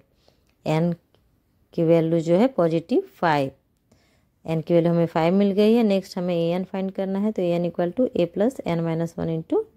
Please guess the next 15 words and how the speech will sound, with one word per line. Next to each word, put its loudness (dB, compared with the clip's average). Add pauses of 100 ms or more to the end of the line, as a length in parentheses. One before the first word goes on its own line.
D। 2 (960)
ए 0 (200)
एन, -4 (480)
एन -2 (480)
हमें -2
क्या 0
हो 2
जाएगा? 0 (480)
ए, 2 (340)
ए -6
की -8
वैल्यू 0
गिवन 0
है -2 (140)
टू 0